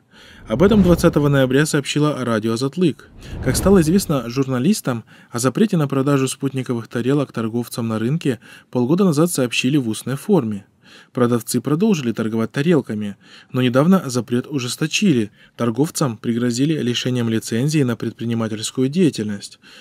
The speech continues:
Власти периодически устраивали кампании по демонтажу спутниковых тарелок, поясняя, что они портят вид улиц.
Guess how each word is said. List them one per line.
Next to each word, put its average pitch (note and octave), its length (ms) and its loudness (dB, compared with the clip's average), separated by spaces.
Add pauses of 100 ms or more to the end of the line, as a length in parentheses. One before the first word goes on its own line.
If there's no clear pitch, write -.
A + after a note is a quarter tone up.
(180)
Власти C#3 360 0
периодически C#3 800 -2
устраивали B2+ 840 -2 (260)
кампании B2 580 0
по A#2+ 240 -4
демонтажу A#2 540 -4
спутниковых A2+ 560 -8
тарелок, A#2+ 520 -4 (300)
поясняя, D#3+ 500 4
что - 180 -2
они D3 160 0
портят C#3+ 500 -6
вид A2+ 340 -10
улиц. D#3 540 0